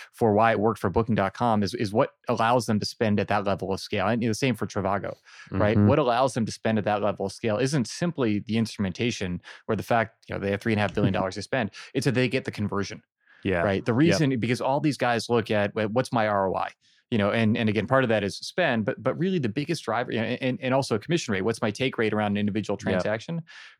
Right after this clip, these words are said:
Speaker 1: But the thing that has the greatest delta, the thing that really drives performance is when somebody came to the site, did they buy?
Speaker 2: Yep.
Speaker 1: You know, and
Speaker 2: Yep.
Speaker 1: Booking dot com's innovation wasn't that it looked better. I mean, frankly, you look at it and it's like, "Gosh, why are there so many things flashing?"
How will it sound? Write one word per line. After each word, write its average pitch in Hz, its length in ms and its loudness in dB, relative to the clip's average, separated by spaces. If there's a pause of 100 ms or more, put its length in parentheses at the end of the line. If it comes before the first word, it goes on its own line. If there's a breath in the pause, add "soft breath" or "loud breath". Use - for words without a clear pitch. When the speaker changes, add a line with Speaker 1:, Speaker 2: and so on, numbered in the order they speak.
Speaker 1:
But 131 80 4
the 135 100 2
thing 175 200 0
that 139 120 0
has 120 140 2
the 110 80 -4
greatest 113 340 0
delta, 101 300 0
the 120 100 0
thing 143 140 0
that 127 100 0
really 127 320 2
drives 110 300 0
performance 117 640 -4 (340 loud breath)
is 113 260 2 (100)
when 127 120 4
somebody 156 240 2
came 139 220 0
to 120 40 -2
the 104 120 0
site, 104 200 -2
did 95 120 -6
they 95 80 -2
buy? 90 280 -4 (200)
Speaker 2:
Yep. 95 240 0
Speaker 1:
You 117 80 0
know, 110 60 2
and 95 80 0
Speaker 2:
Yep. 90 80 2
Speaker 1:
Booking 175 160 2
dot 135 180 2
com's 123 260 2
innovation 110 520 0
wasn't 123 320 2
that 113 100 2
it 104 80 -2
looked 104 200 -2
better. 131 380 -2
I 120 40 -6
mean, 110 100 0
frankly, 120 340 -4
you 104 100 0
look 127 140 -2
at 104 140 2
it 98 60 0
and 101 100 -4
it's 92 80 -8
like, 95 220 -4
"Gosh, 117 260 -4
why 113 140 0
are 123 40 0
there 113 100 0
so 117 140 -2
many 113 140 0
things 107 240 -2
flashing?" 107 480 -6